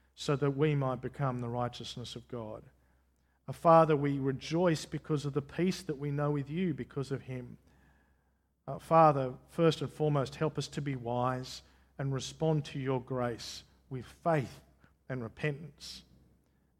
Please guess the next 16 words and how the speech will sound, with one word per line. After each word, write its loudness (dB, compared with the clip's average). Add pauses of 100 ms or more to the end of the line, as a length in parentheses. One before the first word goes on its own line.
And 2
also, 2
Father, 2
help 0
us -4
to -6
take -2
after -4
Abigail, -6 (1120)
and -6
especially -2
take -2
after 0
our 0
Lord -4
Jesus, -8